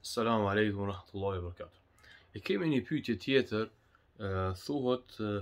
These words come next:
"Hoq, na tregoni, e, këtë tip të mjekrës tënde, cili profet e ka pasur?"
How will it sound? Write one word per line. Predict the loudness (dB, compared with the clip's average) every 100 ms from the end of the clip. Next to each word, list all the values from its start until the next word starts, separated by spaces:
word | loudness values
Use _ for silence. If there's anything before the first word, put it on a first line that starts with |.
| 2
"Hoq, | 4 4 0
na | -4
tregoni, | -2 -2 0 0 -2 -4 _ _ _ _ _ _
e, | -4 -2 0 0 0 0 0 -2 -2
këtë | -4 -4 _ 0
tip | 0 0
të | -4 0
mjekrës | 2 0 0 -4 -2
tënde, | 0 0 4 4 2 _ _ _ _ -20 _ -2
cili | 4 4 4
profet | 0 -2 -2 -2
e |
ka | -6 -8
pasur?" | -10 -12 -12